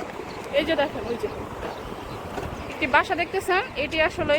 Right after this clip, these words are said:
বাবুই পাখির বাসা। এই যে এইখানে আরো অনেকগুলা রয়েছে, ওই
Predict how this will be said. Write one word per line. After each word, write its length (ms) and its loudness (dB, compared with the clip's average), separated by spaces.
বাবুই 300 4
পাখির 300 2
বাসা। 200 -6
এই 100 6
যে 60 -6
এইখানে 300 4
আরো 160 6
অনেকগুলা 380 2
রয়েছে, 320 0
ওই 60 4